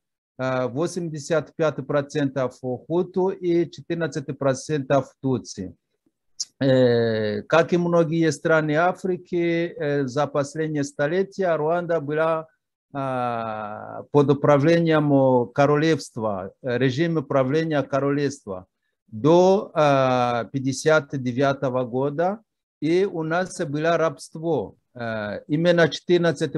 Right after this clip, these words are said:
процентов управили, э, всей страной. Э, но это до при-, до прихода, а, колонизаторов, э,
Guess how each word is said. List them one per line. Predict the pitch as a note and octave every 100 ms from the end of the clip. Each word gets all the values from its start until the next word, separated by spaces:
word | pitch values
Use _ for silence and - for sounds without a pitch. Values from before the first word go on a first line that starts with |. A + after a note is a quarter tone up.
| C#3+
процентов | D#3+ D3+ E3+ A3+ G#3+ F#3 C#3
управили, | C#3 - D3+ F#3 E3+ F3 E3 D#3+ D#3 D#3 -
э, | C3+ B2+ B2 A#2+ A#2 A2+ A2+
всей | - D#3+ C#3+
страной. | - D3 D#3+ D#3+ C#3+ G#2 F#2+ _ _ _ _ _
Э, | A#2+ A#2 A2+ G#2 G2+ G#2 G#2
но | D3 C#3+ D#3
это | E3 - D#3+
до | E3+ D#3+
при-, | - E3 D3
до | C#3 E3
прихода, | E3 E3+ - F3 E3 C#3 D3 C3+ B2+ A#2+ A2 _ - _ - _ _ _ _ - - -
а, | B2+ A#2+
колонизаторов, | D3 D3+ D#3 C#3 G#3+ A3 A3 D#3+ C#3+ -
э, | C#3 C3 B2+